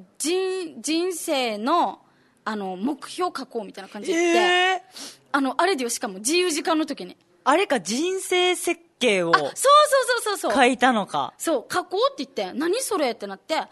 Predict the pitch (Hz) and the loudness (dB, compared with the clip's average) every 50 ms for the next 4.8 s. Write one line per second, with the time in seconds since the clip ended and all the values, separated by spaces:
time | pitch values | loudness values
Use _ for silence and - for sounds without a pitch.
0 | _ - _ - - 330 330 339 330 - 220 240 277 262 226 156 - - - - | _ -20 _ -8 -4 -4 -2 -2 -4 -4 -4 0 0 0 0 -2 -6 -10 -10 -8
1 | 381 453 508 508 - 311 - - - - 294 302 302 311 294 269 226 214 - 269 | -6 -6 -6 -6 -6 -8 -10 -10 -8 -6 -6 -4 -4 -4 -6 -6 -6 -8 -10 -10
2 | 226 208 190 180 247 277 302 302 294 285 285 285 285 247 247 208 196 190 196 - | -12 -12 -10 -8 -6 -4 -4 -2 -2 -2 -4 -4 -4 -6 -6 -8 -8 -10 -12 -20
3 | _ - - 214 226 214 220 202 190 165 - 135 - - - - - - - 508 | _ -10 -6 -4 -4 -4 -4 -4 -2 -4 -4 -6 -8 -18 -18 -14 -10 -4 -4 -2
4 | 508 508 - - 233 202 202 - - 202 - 214 202 - - | -2 -4 -6 -6 -6 -6 -6 -8 -14 -16 -12 -12 -12 -14 -14